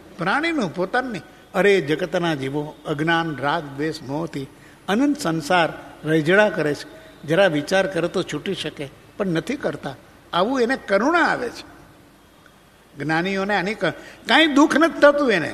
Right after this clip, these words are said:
આમ તો કોઈનું દુઃખ આપણને વેદાય નહીં, અનુકંપા થાય, પણ વેદાય નહીં. તો એટલી સરસ વાત મૂકી છે. અહીંયા કહે છે કે તો પછી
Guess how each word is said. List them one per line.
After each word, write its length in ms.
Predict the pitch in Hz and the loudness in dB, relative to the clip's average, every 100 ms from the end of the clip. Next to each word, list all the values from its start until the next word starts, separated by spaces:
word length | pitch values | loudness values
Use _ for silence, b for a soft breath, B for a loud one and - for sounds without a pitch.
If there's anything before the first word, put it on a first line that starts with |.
| - | -8
આમ 140 | 196 220 | -8 -2
તો 120 | 277 | -2
કોઈનું 360 | 277 226 247 262 | 4 2 4 0
દુઃખ 160 | 262 226 | 0 0
આપણને 300 | 220 240 233 | 0 0 0
વેદાય 400 | 214 226 226 170 | 0 2 2 0
નહીં, 240 | 131 104 - - - - - - - - - - - - _ _ _ - - - - _ - B B | -6 -12 -18 -20 -20 -20 -20 -20 -20 -20 -20 -20 -20 -20 _ _ _ -20 -20 -20 -20 _ -20 B B
અનુકંપા 560 | 170 202 233 233 247 247 | -2 0 0 0 2 2
થાય, 320 | 233 190 - - - - - - - - _ _ _ _ _ _ _ _ _ _ _ _ _ | 2 0 -4 -14 -20 -20 -20 -20 -20 -20 _ _ _ _ _ _ _ _ _ _ _ _ _
પણ 160 | - 143 | -12 -8
વેદાય 320 | 135 160 175 | -6 -4 -4
નહીં. 200 | 120 95 - - _ _ _ _ _ B B B B - | -8 -16 -20 -20 _ _ _ _ _ B B B B 0
તો 40 | 285 | 2
એટલી 340 | 214 - 349 | 2 4 2
સરસ 320 | - 247 277 196 | 4 4 4 4
વાત 200 | 208 214 | 2 2
મૂકી 280 | 196 170 160 | -4 -2 -6
છે. 120 | - - - - - _ _ - - - | -6 -16 -20 -20 -20 _ _ -20 -16 -4
અહીંયા 320 | 170 190 185 | 0 2 0
કહે 100 | 175 170 | 0 -2
છે 180 | 165 117 - - - - - b b b - | -2 -8 -12 -20 -20 -20 -20 b b b -6
કે 80 | 190 - | -6 0
તો 140 | 202 247 | 2 2
પછી 400 | 226 202 214 | 0 0 0